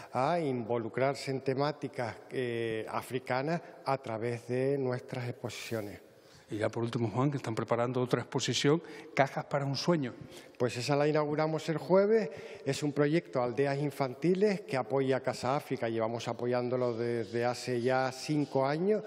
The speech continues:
Speaker 1: y, bueno, una nueva edición que va a ser tremendamente espectacular.
Speaker 2: Muchísimas gracias,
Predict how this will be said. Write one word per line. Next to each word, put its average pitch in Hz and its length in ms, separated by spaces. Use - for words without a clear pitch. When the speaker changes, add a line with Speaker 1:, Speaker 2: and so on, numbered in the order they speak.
Speaker 1:
y, 127 540
bueno, 110 300
una 120 240
nueva 127 240
edición 139 540
que 127 340
va 120 100
a 110 60
ser 151 480
tremendamente 127 1120
espectacular. - 720
Speaker 2:
Muchísimas 110 500
gracias, 131 640